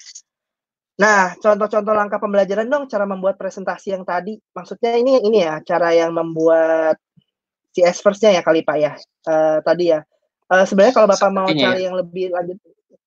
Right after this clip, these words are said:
Speaker 1: ini, Bapak bisa cek di sini, Pak. Kalau mau lihat s-, lesson plan-nya, diklik sumber daya. Sumber daya itu kayaknya resource-nya, Pak. Eh, di sini sudah ada, Pak, ada daftar periksa kelas. Daftar periksa itu kayak tadi ya, kayak apa yang harus dimiliki,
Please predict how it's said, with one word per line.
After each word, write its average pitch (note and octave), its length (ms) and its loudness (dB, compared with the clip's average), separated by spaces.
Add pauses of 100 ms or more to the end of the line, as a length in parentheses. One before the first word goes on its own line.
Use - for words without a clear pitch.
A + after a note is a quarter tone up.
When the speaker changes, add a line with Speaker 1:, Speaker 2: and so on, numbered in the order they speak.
(140)
Speaker 1:
ini, F#3 320 -2
Bapak G#3 320 0
bisa F#3+ 240 -2
cek G3+ 160 -4
di F#3 80 -4
sini, G3+ 240 -4
Pak. F3 320 -2
Kalau F3+ 160 4
mau F3+ 320 4 (400)
lihat F#3 240 2 (240)
s-, - 240 -14
lesson F#3+ 320 -2
plan-nya, F#3 400 -2
diklik G#3 320 -4
sumber F3+ 320 -2
daya. E3+ 480 2
Sumber F3 240 0
daya E3+ 240 2
itu G#3+ 160 -8
kayaknya G3 240 0
resource-nya, E3+ 560 -4
Pak. A3+ 160 -4 (880)
Eh, F3+ 320 6
di F3+ 80 -8
sini B3+ 240 -8
sudah G3 320 -4
ada, A3 80 -8
Pak, A3+ 400 -8
ada F3+ 400 -2
daftar F3+ 480 -4
periksa F#3 320 -6
kelas. F#3 320 0
Daftar E3 240 -4
periksa - 240 -6
itu - 80 -6
kayak E3+ 180 0
tadi E3 300 0
ya, D#3+ 240 4
kayak D#3+ 240 4
apa D#3+ 160 -2
yang F3+ 160 2
harus - 80 -12
dimiliki, F#3+ 800 -6